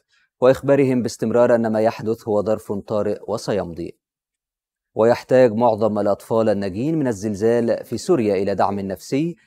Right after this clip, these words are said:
يسهم في التخفيف من آثار الصدمة التي تلقوها، إلى جانب احتياجهم إلى حصص توعوية تسهم في تبسيط ما حدث لهم ليصبحوا أكثر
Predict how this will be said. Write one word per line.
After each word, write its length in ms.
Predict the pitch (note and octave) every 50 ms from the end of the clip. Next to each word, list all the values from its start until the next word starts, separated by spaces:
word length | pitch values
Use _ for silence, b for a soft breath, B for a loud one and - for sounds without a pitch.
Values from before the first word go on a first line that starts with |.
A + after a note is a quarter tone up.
| _ _ -
يسهم 440 | B2 D3 D3 - - - A2+ B2
في 100 | B2+ -
التخفيف 560 | - - - G#2+ - - - - A2+ A#2 - -
من 100 | G#2+ G2+
آثار 300 | G2+ F#2+ - - G#2+ G2+
الصدمة 480 | F#2+ - - - D3 C3+ G#2 A2+ A#2
التي 460 | A2+ G#2 G2+ G#2+ - - G#2 G2+ F#2+ - -
تلقوها، 600 | - C#3 C3 A#2 - _ - E2+ - - - - b b b b b b b b -
إلى 160 | A2 B2+ C3+
جانب 300 | A#2 C3+ C#3 C3+ C3 A#2
احتياجهم 600 | A#2 - - - B2 A#2 A#2+ A2+ A#2 A2+ A2+ A2
إلى 160 | G2+ G#2 G#2+ G#2
حصص 480 | - - C#3+ - - B2+ A#2+ - -
توعوية 600 | - A2+ G2 F#2+ F2 G2+ G2+ A#2 C#3+ D3 C#3+ C#3
تسهم 580 | C3+ - - B2+ - - - A#2+ A2 A2 A2 G#2 b b b b b
في 100 | - G#2+
تبسيط 480 | - A#2 G2+ - - - F#3+ B2 G2+ -
ما 100 | G#2 G2
حدث 380 | F2+ - - A2 G2+ G2 - A#2
لهم 340 | G#2 G#2+ A#2 B2 C#3+ E3
ليصبحوا 580 | D#3+ B2+ A#2 A2+ - - A#2 A2+ - A2+ G#2 -
أكثر 400 | G#2 - - - G2+ G2 G2